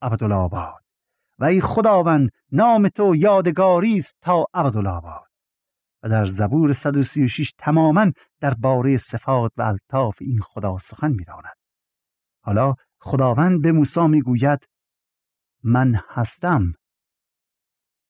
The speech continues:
من هستم." می‌گوید: "برو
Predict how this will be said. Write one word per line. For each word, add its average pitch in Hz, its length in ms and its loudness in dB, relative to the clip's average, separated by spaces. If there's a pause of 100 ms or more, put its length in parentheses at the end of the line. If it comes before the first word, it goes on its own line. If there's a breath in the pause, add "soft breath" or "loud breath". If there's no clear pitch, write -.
(140)
من 110 380 2 (320)
هستم." 90 460 -6 (640)
می‌گوید: 113 400 0 (380)
"برو 185 400 0